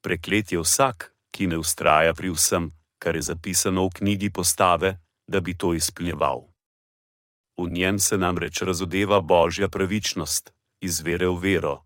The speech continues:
kakor je zapisano: "Pravični bo živel iz vere."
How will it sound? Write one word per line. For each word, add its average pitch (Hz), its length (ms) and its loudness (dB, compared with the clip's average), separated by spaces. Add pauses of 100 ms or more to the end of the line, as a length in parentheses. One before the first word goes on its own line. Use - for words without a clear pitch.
(120)
kakor 98 380 0
je 104 60 0
zapisano: 87 760 -4 (300)
"Pravični 95 540 -2
bo 95 140 -2
živel 90 360 0
iz 82 180 -4
vere." 90 480 0